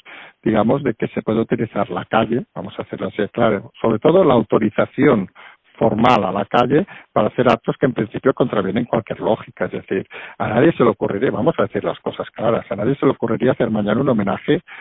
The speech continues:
a Hitler o a quien matara en los campos de exterminio nazis, no, no tiene sentido. Luego podemos discutir si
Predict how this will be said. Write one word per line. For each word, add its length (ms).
a 80
Hitler 400
o 300
a 80
quien 220
matara 580
en 80
los 140
campos 260
de 80
exterminio 420
nazis, 440
no, 160
no 120
tiene 320
sentido. 500
Luego 220
podemos 360
discutir 680
si 80